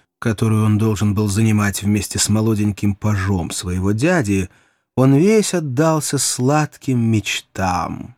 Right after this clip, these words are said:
Что, если обитательница башенки, прелестная певица, голосом которой он так восхищался,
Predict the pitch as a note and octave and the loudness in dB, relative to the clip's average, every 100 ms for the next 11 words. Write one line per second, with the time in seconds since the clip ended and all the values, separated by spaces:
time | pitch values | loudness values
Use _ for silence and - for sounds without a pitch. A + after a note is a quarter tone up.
0 | _ _ _ _ _ _ - - - C#3 | _ _ _ _ _ _ -14 -14 -6 -4
1 | D#3+ - E3 D#3 D#3+ E3 - D#3 C#3 - | -4 -2 -2 0 0 -2 -2 -2 0 -2
2 | A#2+ A#2 F#3+ F#3 - G2+ F#2 F#2+ - - | -2 0 0 -2 -2 -4 -2 -2 -4 -12
3 | - _ G2+ G#2+ C3+ B2+ B2 B2 A2 C3 | -20 _ 0 4 4 2 2 0 2 2
4 | C#3 D#3 B2 - G2+ B2 C3+ A#2 - A2+ | 4 4 2 0 0 2 4 2 -2 -2
5 | A#2+ C3+ C3 B2 A2+ C3 - B2 - B2+ | -2 0 2 2 0 -2 0 -2 0 -2
6 | - - D#3+ E3 C3 - A#2 | -2 -2 0 0 0 0 -2